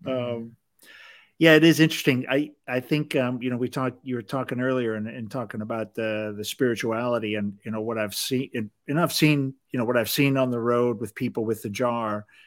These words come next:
Speaker 2: uh, has been really amazing. Um, the journey that people go through and that, that self-discovery, and so, so much of it hinges on the part where they, they find themselves, and they're,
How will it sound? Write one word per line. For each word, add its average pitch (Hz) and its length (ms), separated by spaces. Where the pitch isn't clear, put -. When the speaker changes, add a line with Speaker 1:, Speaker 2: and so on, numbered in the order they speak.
Speaker 2:
uh, 113 180
has 117 220
been 117 340
really 120 360
amazing. 107 720
Um, 104 340
the 110 100
journey 135 380
that 107 120
people 113 280
go 110 260
through 98 360
and 110 360
that, 113 260
that 113 300
self-discovery, 117 960
and 104 100
so, 170 520
so - 360
much 156 280
of 127 100
it 123 160
hinges 139 760
on 120 260
the 110 100
part 123 340
where 117 100
they, 110 320
they 120 140
find 113 340
themselves, 135 680
and 120 180
they're, 110 220